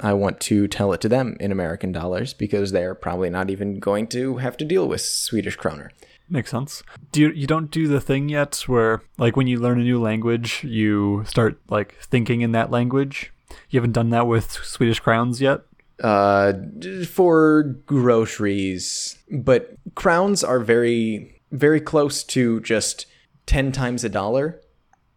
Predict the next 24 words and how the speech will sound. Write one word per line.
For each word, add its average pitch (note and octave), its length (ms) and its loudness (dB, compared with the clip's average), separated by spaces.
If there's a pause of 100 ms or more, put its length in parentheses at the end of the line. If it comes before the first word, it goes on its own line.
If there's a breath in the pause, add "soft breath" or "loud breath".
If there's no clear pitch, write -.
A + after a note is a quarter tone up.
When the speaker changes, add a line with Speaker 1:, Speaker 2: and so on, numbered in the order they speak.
(140)
Speaker 2:
Okay. A#2+ 280 -2 (280)
Speaker 1:
So, C3 100 -2
like, G#2+ 220 0
ten C3+ 240 0
crowns G#2+ 800 -4
is G#2 180 -6
one G#2 720 -4
point G#2 400 -6 (140)
one G2 760 -4
eight F#2+ 320 -4
dollars. D#2 680 -4 (500)
Speaker 2:
Okay. B2+ 240 0 (200)
Speaker 1:
So C3+ 200 2
for B2 160 0
most C3 460 -2
small B2 320 0
things, A#2+ 360 -2
I G2+ 120 0
can G2 160 -6
just - 400 -8
divide G#2 320 0
it G2 100 -4
by G#2 140 0
ten, F#2+ 460 -6